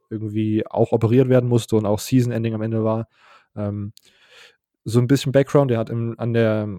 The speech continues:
Highschool nur als Receiver gespielt und war dann ein zwei-, ein, ein Two-Star-Recruit für Virginia, äh, ist dann an der University of Virginia umge-,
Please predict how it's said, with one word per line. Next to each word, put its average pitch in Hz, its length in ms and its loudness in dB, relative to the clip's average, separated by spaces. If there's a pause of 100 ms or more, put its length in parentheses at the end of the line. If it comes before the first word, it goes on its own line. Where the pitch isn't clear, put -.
(200)
Highschool 120 380 0
nur 120 220 0
als 127 160 -2
Receiver 131 320 2
gespielt 127 360 0
und 107 100 -2
war 110 120 4
dann 110 260 -2
ein 107 100 -4
zwei-, 113 540 0
ein, 110 340 -4
ein 104 280 -6
Two-Star-Recruit 139 840 2
für 117 280 0
Virginia, 120 560 -2 (360)
äh, 107 160 -4
ist - 180 -4
dann 113 320 -4 (380)
an 117 140 -6
der 120 80 2
University 113 460 0
of 113 120 -4
Virginia 110 320 -2
umge-, 123 400 -4